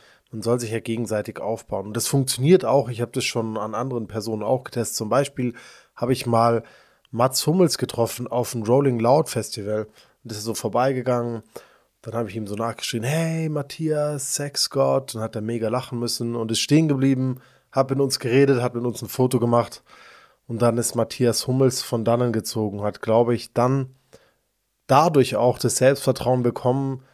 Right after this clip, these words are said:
dass er jetzt seine heutige Freundin irgendwann mal angesprochen hat. Da wird er bestimmt sich dran zurückerinnern, wie wir ihm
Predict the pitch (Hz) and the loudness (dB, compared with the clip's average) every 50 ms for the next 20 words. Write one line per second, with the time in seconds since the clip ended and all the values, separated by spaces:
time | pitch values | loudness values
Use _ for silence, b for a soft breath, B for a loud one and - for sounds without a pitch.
0 | b b b - - 120 - - - 117 117 117 123 127 127 - - - 120 113 | b b b -6 -4 -4 -2 0 2 2 4 4 4 2 0 -2 -2 0 2 2
1 | 113 117 113 117 117 117 110 - b b b b b - - - 127 139 135 - | 2 2 2 2 2 2 0 -2 b b b b b -4 2 4 4 4 4 4
2 | 139 127 120 - - 117 123 135 139 139 131 120 123 127 131 131 120 127 123 123 | 2 2 0 2 4 4 6 6 6 4 2 0 2 2 0 0 0 0 0 0
3 | 123 120 113 110 127 143 131 113 - - - 104 90 101 101 101 98 95 - 104 | 0 0 0 0 0 -2 -2 -4 -6 -6 -8 -8 -8 -6 -6 -8 -6 -6 -6 -4
4 | 104 117 113 120 104 107 101 - - - - 151 156 135 - - 117 - - 113 | -2 -2 -2 -2 -2 -4 -4 -4 -2 -2 -2 -2 -2 -4 -8 -10 -8 -4 -2 -2
5 | 120 113 - - 123 131 131 131 123 104 113 117 117 117 110 104 104 98 98 104 | -2 -2 -4 -4 -4 -4 -4 -4 -6 -6 -4 -4 -4 -2 -2 -4 -6 -6 -6 -2
6 | 117 127 135 123 120 117 117 117 113 | 0 0 0 0 -2 -4 -6 -8 -10